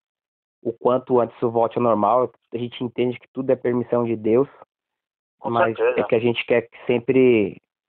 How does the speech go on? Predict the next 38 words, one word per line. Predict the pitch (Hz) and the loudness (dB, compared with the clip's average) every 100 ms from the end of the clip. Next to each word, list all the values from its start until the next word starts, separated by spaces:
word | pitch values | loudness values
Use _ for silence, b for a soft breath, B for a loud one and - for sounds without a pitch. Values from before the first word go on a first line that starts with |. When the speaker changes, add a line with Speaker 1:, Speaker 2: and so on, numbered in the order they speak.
| - - 110 | -20 -20 -6
Speaker 1:
volte | 117 120 113 - | 0 2 0 0
logo, | 110 110 107 | 2 2 2
né, | 104 | 0
mano? | 104 95 - B B B B _ | -2 -6 -14 B B B B _
É, | 147 151 147 | 2 4 4
meu | 156 185 | 4 2
parceiro, | 196 208 214 165 180 | 0 2 2 2 0
a | |
gente | 160 202 | -4 -4
tem | 226 | -2
muito | 190 156 202 180 143 | 0 2 2 2 0
assunto | 123 - 131 123 | -2 -4 -4 -2
aqui | 110 123 | -4 -6
pra, | 123 120 104 | -2 2 2
pra | 98 113 | 0 -4
conversar. | 107 120 110 98 - 123 127 127 - _ _ _ _ _ | 0 -2 -2 -6 -2 2 4 2 -2 _ _ _ _ _
É, | 120 | -8
pra | 120 135 | -4 -2
você | 139 131 147 | 0 0 -4
que | - | 0
tá | 139 | 0
ouvindo | 123 131 | 0 -2
esse | 127 | -6
podcast | - 127 120 123 117 120 | -6 -8 -4 -2 0 -2
agora, | 92 113 123 123 104 - | 0 2 4 4 0 -6
entenda | - 117 - 131 147 139 | -16 -16 -8 -4 -2 -2
que | 139 127 | -4 -6
pra | 123 131 | -4 -2
você | 123 123 135 | -2 -2 -2
não | 131 | 2
é | 139 143 | 2 2
só | 143 | 0
um | 151 | 0
bate-papo, | 135 131 - - 113 98 - - | 2 0 -2 -4 0 0 -4 -18
entenda | 101 127 135 | -10 -4 0
como | 139 147 | 0 0
um | |
estudo. | 143 - - 139 147 139 | -2 -4 -2 2 2 2